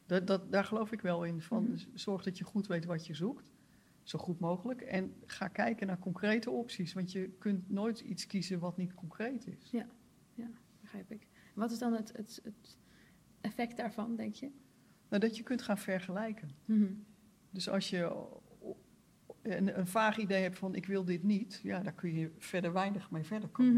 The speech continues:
Speaker 2: Mhm.
Speaker 1: Maar als je een idee hebt van, "Dit en dit zoek ik", nou, dat kan in deze vorm,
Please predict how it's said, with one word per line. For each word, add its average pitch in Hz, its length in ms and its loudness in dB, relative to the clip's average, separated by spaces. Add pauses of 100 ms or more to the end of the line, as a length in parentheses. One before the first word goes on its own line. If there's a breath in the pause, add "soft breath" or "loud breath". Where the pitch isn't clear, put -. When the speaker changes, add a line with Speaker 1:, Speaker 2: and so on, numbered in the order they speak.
Speaker 2:
Mhm. 220 100 2
Speaker 1:
Maar 175 100 -2
als 180 220 0
je 185 60 -2
een 180 80 0
idee 180 220 0
hebt 175 160 -2
van, 190 120 -6
"Dit 214 180 -4
en 196 100 0
dit 165 160 -4
zoek - 240 -8
ik", 277 200 -10 (560 loud breath)
nou, 190 160 0
dat 156 160 -4
kan 165 360 -2
in 180 180 2
deze 185 320 4
vorm, 151 480 -2